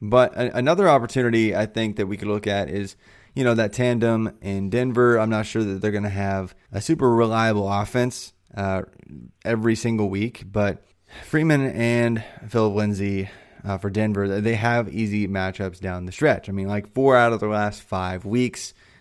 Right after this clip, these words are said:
are looking pretty soft right now. I mean, you got the, the Bills, who have actually been kinda soft on the ground, not so much through the air, uh, but then they face the Chargers that are near league worst, Chiefs that are near league worst, and really, they face the Texans team that just lost J J Watt.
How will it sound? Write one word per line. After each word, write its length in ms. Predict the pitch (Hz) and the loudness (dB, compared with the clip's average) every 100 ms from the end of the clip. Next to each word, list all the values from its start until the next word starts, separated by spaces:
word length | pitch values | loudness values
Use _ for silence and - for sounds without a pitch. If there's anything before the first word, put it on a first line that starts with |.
| _ - | _ -4
are 360 | 98 98 95 104 | 0 2 0 0
looking 280 | 131 135 | -2 -2
pretty 220 | 113 151 110 | 0 0 2
soft 360 | 123 120 - | 2 0 0
right 160 | 95 90 | -6 -6
now. 240 | 90 90 | -8 -8
I 40 | 95 | -4
mean, 180 | 101 104 | -2 0
you 60 | |
got 180 | 107 98 | -2 -2
the, 220 | 98 98 - _ 104 | -2 -4 -8 _ -6
the 60 | |
Bills, 380 | 95 127 131 113 | 4 6 6 4
who 80 | 120 | 2
have 180 | 110 117 | 2 2
actually 360 | 143 - 147 120 | 0 -2 0 0
been 220 | 117 110 | 0 -2
kinda 280 | - 131 127 | -2 -2 0
soft 260 | 120 110 | 0 -2
on 80 | 107 | -4
the 80 | 95 | -6
ground, 320 | 101 110 101 | -4 -2 -2
not 160 | 101 101 | -4 -4
so 80 | |
much 160 | 101 95 | -4 -4
through 180 | 95 92 | -6 -4
the 120 | 98 | -4
air, 260 | 101 92 - - - - | -4 -4 -10 -20 -20 -12
uh, 120 | 95 | -6
but 80 | 92 | -4
then 140 | 107 | -2
they 120 | 113 104 | -2 -2
face 260 | 107 104 | -2 -2
the 80 | 101 | -6
Chargers 540 | - 113 113 107 107 | -2 2 2 2 0
that 140 | 101 98 | -2 -2
are 180 | 98 - - - | -4 -8 -20 -14
near 340 | 156 180 156 | -2 4 6
league 220 | 120 117 | 6 4
worst, 460 | 104 110 110 110 - - _ _ | 4 4 2 0 -10 -20 _ _
Chiefs 360 | - 143 135 - | -4 0 0 0
that 140 | 113 104 | -2 0
are 60 | |
near 260 | 113 180 156 | 2 4 6
league 200 | 120 104 | 6 4
worst, 400 | 104 110 107 - - | 0 0 -2 -10 -6
and 100 | 123 | 0
really, 240 | 151 190 151 | 4 4 4
they 240 | 87 123 | 2 0
face 220 | 131 147 | 2 0
the 80 | 117 | -2
Texans 420 | - 151 - 117 | -2 -4 -2 -6
team 160 | - 110 | -2 -2
that 80 | 104 | -2
just 200 | 101 - | -4 -2
lost 260 | 107 107 - | 0 0 -2
J 140 | 101 | -4
J 140 | 98 | -4
Watt. 440 | 92 110 120 113 | -2 2 2 0